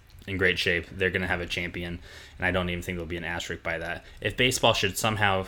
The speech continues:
have a World Series champion this year, there's gonna be an asterisk by it. This has been a weird, bizarre season. Um, pretty silly. Uh, doesn't have to be, but it is, so whatever. Um, those are all your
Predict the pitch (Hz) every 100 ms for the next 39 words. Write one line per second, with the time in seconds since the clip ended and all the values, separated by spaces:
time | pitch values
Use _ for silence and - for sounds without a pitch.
0 | - - 101 92 87 - - - - 98
1 | 87 - 90 87 92 87 90 85 82 -
2 | 85 82 - - - - - 104 95 92
3 | 85 85 - 87 85 82 85 85 85 82
4 | 85 85 82 85 82 - 92 82 85 82
5 | - - - - 87 87 85 - - -
6 | - - - - 92 - 98 85 85 85
7 | - - - - - - - - 78 78
8 | - - - - - - - - - 113
9 | 104 107 - 85 87 85 87 82 - 92
10 | 90 82 82 - 80 82 - 87 85 82
11 | 87 - - - - - 98 95 92 92
12 | 82 - - - - - - - - 123
13 | 120 117 113 107 101 95 92